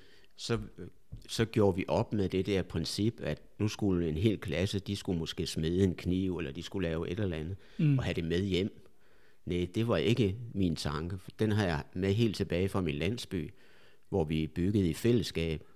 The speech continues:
Speaker 1: den første idrætshal og sådan nogle ting.
Speaker 2: Ja, og det tager også tilbage der,
Speaker 1: Det,
Speaker 2: Viborg
Speaker 1: det,
Speaker 2: der.
Speaker 1: så er vi
Speaker 2: Ja.
Speaker 1: helt, så er vi helt tilbage ved udgangspunktet. Så en af, af ledetrådene i Vikingelandsbyen,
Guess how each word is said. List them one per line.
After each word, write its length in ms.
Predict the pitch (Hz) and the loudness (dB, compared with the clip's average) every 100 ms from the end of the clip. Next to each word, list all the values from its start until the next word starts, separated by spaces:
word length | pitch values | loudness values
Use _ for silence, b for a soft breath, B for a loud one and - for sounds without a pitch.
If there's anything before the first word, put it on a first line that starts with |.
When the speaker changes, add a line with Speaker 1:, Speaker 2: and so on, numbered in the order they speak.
| - | -10
Speaker 1:
den 120 | 69 67 | -8 -4
første 360 | 80 92 92 | -2 -2 -2
idrætshal 680 | 73 92 107 85 - 76 76 | -2 0 0 -2 -2 -4 -4
og 120 | 62 | -6
sådan 180 | - 71 | -8 -6
nogle 200 | 71 78 - | -6 -6 -2
ting. 140 | - | 0
Speaker 2:
Ja, 100 | 131 - | 0 0
og 100 | 135 | 2
det 100 | 151 | 4
tager 140 | 156 135 | 8 8
også 160 | 127 | 8
tilbage 200 | 127 127 120 | 4 6 6
der, 160 | 117 | 4
Speaker 1:
Det, 200 | 107 131 | 6 10
Speaker 2:
Viborg 340 | 131 131 127 117 | 12 12 10 6
Speaker 1:
det, 80 | |
Speaker 2:
der. 100 | 92 - | 0 4
Speaker 1:
så 100 | 123 | 6
er 40 | |
vi 80 | 120 | 8
Speaker 2:
Ja. 60 | |
Speaker 1:
helt, 320 | 113 135 113 101 | 12 12 12 8
så 60 | |
er 40 | 131 | 4
vi 100 | 113 | 6
helt 260 | 120 135 - | 6 4 4
tilbage 460 | 82 87 95 120 | 4 6 8 6
ved 400 | 98 85 78 78 | 4 2 2 -2
udgangspunktet. 760 | - 104 123 95 - 98 98 80 | 0 2 2 0 -2 -2 -2 -2
Så 140 | - - | -4 0
en 180 | 107 131 | 4 6
af, 320 | 104 82 85 | 4 2 0
af 160 | 78 78 | -2 4
ledetrådene 720 | 107 143 - 101 90 98 85 | 8 6 6 0 0 0 -2
i 20 | |
Vikingelandsbyen, 760 | 80 92 95 85 - - 85 | -2 -2 -2 -2 -4 -4 -6